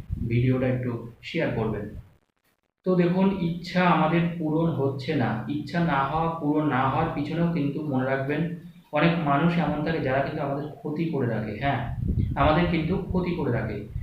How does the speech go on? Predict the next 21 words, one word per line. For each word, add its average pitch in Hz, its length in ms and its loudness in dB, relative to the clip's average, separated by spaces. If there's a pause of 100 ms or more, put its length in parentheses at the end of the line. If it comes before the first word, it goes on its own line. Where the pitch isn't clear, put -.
(260)
যখন 170 360 4
জানবেন 147 340 2
আমাদের 151 340 0
কেউ 160 140 -6
ক্ষতি 160 400 -4
করে 143 220 -2
রাখে, 156 520 -2 (240)
তখন 165 300 2
কিন্তু 170 280 0
সহজে 147 460 2
সেই 147 260 -4
কাজটা, 127 320 -4
সত্যি 127 320 -8
কথা 139 200 -2
বলতে, 139 220 -2
আমাদের 127 320 -2 (120)
হতে 127 240 -6
চায় 117 220 -4
না। 123 480 -2 (720)
সেই 143 200 2
কাজটা - 720 0